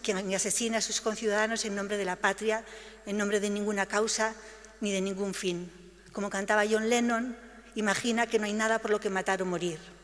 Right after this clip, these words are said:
Y que no haya nunca más quien aliente, aplauda, apoye o justifique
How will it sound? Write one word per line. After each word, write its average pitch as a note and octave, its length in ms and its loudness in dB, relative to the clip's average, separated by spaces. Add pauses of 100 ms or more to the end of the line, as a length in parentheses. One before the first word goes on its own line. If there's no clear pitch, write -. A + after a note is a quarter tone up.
(840)
Y G#3+ 100 -2
que A3 140 6
no A3 80 2
haya A3+ 160 6
nunca A#3+ 280 4
más A#3+ 260 2
quien F#3+ 260 0
aliente, A#3+ 640 4 (160)
aplauda, A3+ 720 4 (220)
apoye A3+ 460 4
o A3+ 40 4
justifique A#3+ 800 -4